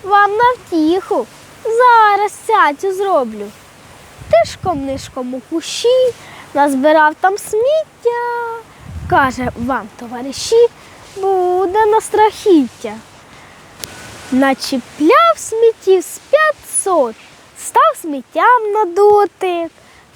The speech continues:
Петрик ще не бегемот, але бегемотик. Вибрав слушні нагоди, вибігши до лука,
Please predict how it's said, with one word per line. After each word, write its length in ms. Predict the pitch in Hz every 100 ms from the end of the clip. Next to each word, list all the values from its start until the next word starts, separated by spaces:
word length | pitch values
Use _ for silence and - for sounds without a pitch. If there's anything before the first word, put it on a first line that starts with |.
| -
Петрик 400 | 440 440 440 -
ще 440 | - 440 453 427 453 _ -
не 140 | 294 453 508
бегемот, 560 | 587 640 622 453 226 - _ _ - - -
але 280 | 247 247
бегемотик. 840 | 247 262 277 415 554 587 359 - 190 - _ _ _ _ _ _ _
Вибрав 440 | 330 659 539 403
слушні 520 | - 311 285 - 254 247
нагоди, 680 | 240 247 453 440 415 392 - - _ _ _
вибігши 420 | 285 311 359 -
до 100 | 440
лука, 720 | 480 539 605 571 539 523 480